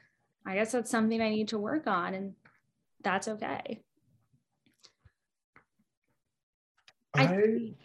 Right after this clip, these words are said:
Speaker 1: oh.
Speaker 2: Oh, no, you
Speaker 1: I was
Speaker 2: go.
Speaker 1: gonna say this
Speaker 2: Finish.
Speaker 1: one thing. I'm a Virgo, right? So I, I'm a perfectionist, and I never really identified as that, but more and more I kind of am.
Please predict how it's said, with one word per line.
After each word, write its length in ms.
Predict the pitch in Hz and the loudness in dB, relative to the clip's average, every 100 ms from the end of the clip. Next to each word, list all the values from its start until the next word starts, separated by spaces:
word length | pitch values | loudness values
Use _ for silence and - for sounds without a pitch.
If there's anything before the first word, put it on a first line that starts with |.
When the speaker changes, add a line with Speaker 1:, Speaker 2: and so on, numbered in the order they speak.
| - | -2
Speaker 1:
oh. 340 | 233 208 175 - - - | 4 4 4 -4 -20 8
Speaker 2:
Oh, 80 | 185 | 10
no, 200 | 180 196 | 12 12
you 100 | 147 | 12
Speaker 1:
I 40 | 165 | 10
was 80 | 135 | 8
Speaker 2:
go. 80 | |
Speaker 1:
gonna 60 | - - | 6 6
say 80 | 269 | 6
this 100 | - | 6
Speaker 2:
Finish. 60 | 247 | 2
Speaker 1:
one 80 | 220 220 185 | 2 2 2
thing. 260 | 175 202 - | 0 -4 2
I'm 220 | 247 285 | 6 6
a 200 | - 262 | 6 2
Virgo, 640 | 202 220 208 180 151 - 208 | 4 4 4 2 -2 -4 0
right? 340 | 202 190 202 | 2 4 2
So 180 | 202 214 | 2 4
I, 360 | 196 214 220 - - | 6 6 4 2 2
I'm 180 | 214 226 | 2 2
a 80 | 214 | 0
perfectionist, 1300 | 214 208 175 175 - 214 233 269 294 - - - - _ _ _ - | 0 -2 -4 -4 -4 -2 0 0 -2 -8 -10 -10 -10 _ _ _ -2
and 140 | 233 233 | 2 6
I 160 | 226 | 6
never 320 | 226 214 226 | 6 6 6
really 280 | 247 220 208 | 6 6 4
identified 720 | 185 190 175 180 185 220 220 | 2 2 0 -2 0 0 2
as 120 | 233 226 | 0 0
that, 380 | 233 247 262 240 | 2 4 2 0
but 180 | 202 | -2
more 240 | 196 190 180 | -2 -4 -4
and 120 | 190 | -4
more 160 | 185 175 | -2 0
I 100 | 202 | -2
kind 220 | 208 196 | -2 -4
of 100 | 185 | -4
am. 580 | 185 160 175 233 294 330 | -6 -6 -2 2 2 0